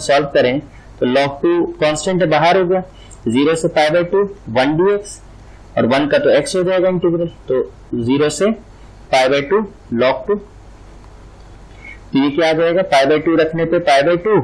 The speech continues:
minus zero into log two। तो ये क्या आ जाएगा? Pi by two log two। यानी सेकंड पार्ट तो हमारा basically सॉल्व हो गया,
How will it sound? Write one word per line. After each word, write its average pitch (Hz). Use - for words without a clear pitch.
minus 127
zero 156
into 135
log 156
two। 170
तो 139
ये 135
क्या 156
आ -
जाएगा? 160
Pi 127
by 135
two 190
log -
two। -
यानी 143
सेकंड 175
पार्ट 180
तो 190
हमारा 175
basically 165
सॉल्व 180
हो 190
गया, 190